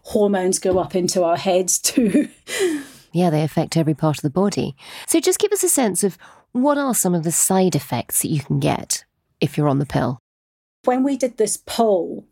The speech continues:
Speaker 1: uh, of four thousand women, diverse women, some of whom were non-binary as well, thirty-seven percent of women were saying they had weight gain on the pill.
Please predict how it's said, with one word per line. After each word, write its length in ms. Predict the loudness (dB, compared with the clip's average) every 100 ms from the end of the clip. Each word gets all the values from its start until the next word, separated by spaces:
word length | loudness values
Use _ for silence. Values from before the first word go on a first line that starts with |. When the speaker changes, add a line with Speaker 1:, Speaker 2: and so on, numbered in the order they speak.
| -6
Speaker 1:
uh, 200 | -2 0 -2
of 120 | -4
four 280 | 0 2 2
thousand 480 | 0 0 0 0
women, 300 | 0 0 0
diverse 440 | 0 0 2 0 0
women, 260 | -2 -2
some 200 | 0 0
of 100 | 0 0
whom 140 | 0
were 100 | 2
non-binary 720 | 2 0 2 2 2 2 0
as 160 | 0 0
well, 320 | 2 2 0 -8 -18 -18 -10
thirty-seven 720 | 0 0 0 -2 -2 -4 -4
percent 320 | -2 -2 -2
of 120 | -2
women 240 | 0 0 0
were 100 | 0
saying 280 | 2 2
they 100 | 2
had 140 | 2 0
weight 300 | 0 0 0
gain 260 | 0 0
on 100 | 0
the 100 | -2
pill. 420 | 0 0 0 -4